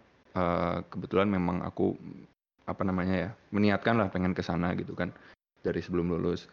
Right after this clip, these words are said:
Dan waktu itu udah coba apply-apply law firm. Jadi kan orang-orang bilang tuh, eh, ketika kita lulus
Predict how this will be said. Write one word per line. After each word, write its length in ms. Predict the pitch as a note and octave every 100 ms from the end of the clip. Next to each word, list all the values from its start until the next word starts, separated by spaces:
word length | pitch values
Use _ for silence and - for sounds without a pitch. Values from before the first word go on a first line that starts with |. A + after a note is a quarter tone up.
| -
Dan 240 | G2+ G#2 G#2 - - _ -
waktu 160 | F#2 F#2+
itu 80 |
udah 140 | A#2+ G#2
coba 140 | F#2+ D#2+
apply-apply 560 | F#2+ D2 - E2+ D2+ E2+ G#2 - - _ _ _ _ _ - -
law 160 | E2
firm. 320 | - F2+ F2
Jadi 320 | F2 E2+ G#2 - - - _ -
kan 160 | G2+
orang-orang 480 | G2 G2 F#2 G#2+ F#2+
bilang 240 | F#2 F#2+
tuh, 320 | G2+ A2 A2 B2+ - - -
eh, 480 | F2+ F2+ F#2+ G2+ F#2+
ketika 480 | F#2+ F#2+ - F2+
kita 240 | F2+ - F#2+
lulus 560 | F#2 F#2+ F#2+ - -